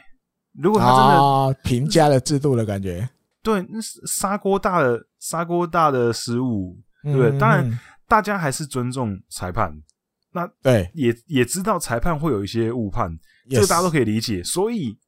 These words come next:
Speaker 1: 才会有 request 系统嘛。
Speaker 2: 嗯，嗯，嗯。
Speaker 1: 就是因为怕有些裁判真的，有些东西真的是你不能强求，他真的可能真没看清楚，
Speaker 2: 嗯。
Speaker 1: 所以才会有 request。那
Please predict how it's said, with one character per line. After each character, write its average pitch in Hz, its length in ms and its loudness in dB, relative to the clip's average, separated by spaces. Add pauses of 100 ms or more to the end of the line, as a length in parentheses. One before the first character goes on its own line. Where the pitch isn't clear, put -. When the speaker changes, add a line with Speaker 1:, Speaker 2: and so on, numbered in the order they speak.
(180)
Speaker 1:
才 113 140 -2
会 147 80 0
有 127 160 2 (160)
request 117 360 0
系 120 200 -6
统 92 160 -6
嘛。 85 120 -12 (340)
Speaker 2:
嗯， 156 100 0
嗯， 139 380 -2
嗯。 120 280 -4
Speaker 1:
就 160 120 -4
是 151 100 -2
因 170 80 0
为 175 100 2
怕 160 300 0
有 117 140 -6
些 127 120 -2
裁 123 160 -2
判 143 160 -2
真 139 120 -4
的， 127 100 2
有 104 100 -2
些 143 120 -4
东 175 180 -4
西 180 60 -2
真 175 120 -2
的 131 140 0
是 143 260 -2
你 110 160 -2
不 127 220 -6
能 123 100 -2
强 110 220 -4
求， 101 160 -6
他 120 100 -4
真 143 140 -8
的 117 100 -6
可 95 120 -12
能 92 100 -8
真 131 100 -6
没 107 120 -4
看 110 120 -4
清 101 160 -6
楚， - 160 -12 (380)
Speaker 2:
嗯。 113 340 -6
Speaker 1:
所 170 120 0
以 - 20 2
才 139 140 0
会 165 180 2
有 104 280 0
request。 107 560 -4 (420)
那 208 200 -2